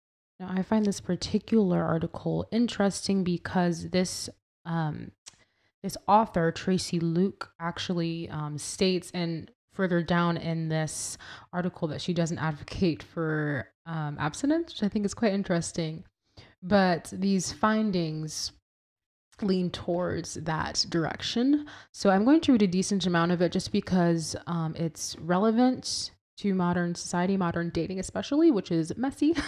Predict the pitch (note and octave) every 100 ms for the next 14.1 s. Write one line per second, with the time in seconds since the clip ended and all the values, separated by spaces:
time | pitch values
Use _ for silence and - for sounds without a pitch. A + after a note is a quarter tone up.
0 | - C4 - - - - - G3 B3 G#3
1 | - - F#3 E3+ D#3 D3 - - F3+ A3+
2 | A#3 G3 F#3+ F3 D#3 E3+ D3 D3 - -
3 | - D3 - - - - - G3 A2+ -
4 | F#3+ B3+ A#3 A#3 G#3 G3+ F#3+ G3 E3+ F3+
5 | G3 A3+ G#3+ F#3 E3+ D#3+ D#3 D#3 F3+ E3+
6 | - F3+ F3 E3 E3 E3+ E3+ F3 D3+ D#3
7 | F#3+ G3 F#3 D#3+ - D#3 F#3+ F3+ F3 E3
8 | - - A3 G3 G3+ E3+ - F#3 F#3 F3+
9 | F#3 G#3 G3+ - D#3+ E3 D#3+ E3 E3 D#3
10 | D3+ D#3+ D#3 D3 - E3 - - D#3 -
11 | F3+ F#3+ A#3 - F3 E3+ - F#3+ E3 F#3+
12 | F#3 E3 C#3+ C#3 C#3 - - C#3+ D#3+ G3
13 | - C#3 E2 - C#3 - _ - E3+ C#3+